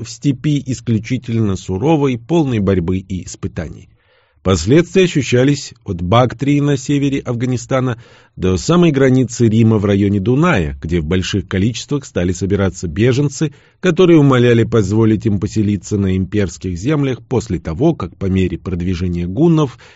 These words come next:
их согнали с земель к северу от Черного моря. Ситуация очень быстро приобрела угрожающую нестабильность. Внушительная армия римлян, которая была призвана восстановить порядок, была разбита на равнинах –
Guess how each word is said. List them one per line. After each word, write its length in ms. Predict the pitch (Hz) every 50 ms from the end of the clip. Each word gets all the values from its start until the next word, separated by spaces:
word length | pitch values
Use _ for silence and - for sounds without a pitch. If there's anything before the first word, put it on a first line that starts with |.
| _ _
их 220 | - 185 196 175 -
согнали 640 | - 165 156 123 113 117 117 117 113 110 104 101
с 40 | 90
земель 500 | 82 85 90 92 95 101 101 98 92 85
к 60 | -
северу 520 | - - - - 101 95 87 85 85 85
от 100 | 82 76
Черного 480 | - - - 90 85 80 85 80 73 82
моря. 320 | 78 78 73 71 - - _ _ _ _ _ _ _ _ _ _ _ _ _ _ _ _
Ситуация 720 | - - - - 90 76 113 135 180 185 - - - 196
очень 280 | 196 175 - - 170 147
быстро 400 | 143 165 180 - - - 175 170
приобрела 640 | 143 - 110 104 107 98 98 101 101 110 127 143
угрожающую 800 | 151 135 113 113 110 92 76 90 104 107 107 107 104 - - 120
нестабильность. 800 | 120 127 120 - - 160 151 151 185 135 92 78 - - - - _ -
Внушительная 640 | 90 95 95 - 123 123 117 120 117 113 113 113 117
армия 460 | - 117 117 110 107 110 107 104 104
римлян, 420 | 95 107 123 131 135 139 156 160 147
которая 400 | - 151 131 - 147 143 143 143
была 300 | 131 139 139 139 139 135
призвана 640 | 117 - - 131 139 139 117 104 117 127 127 127 120
восстановить 580 | 120 117 - - 127 120 120 120 120 110 -
порядок, 480 | - 117 110 113 120 117 107 117 - - - - _ _ -
была 220 | - 92 101 107
разбита 520 | 107 120 117 98 101 95 98 101 82 -
на 140 | 95 90 95
равнинах – 640 | 90 95 90 85 90 95 90 87 85 80 - -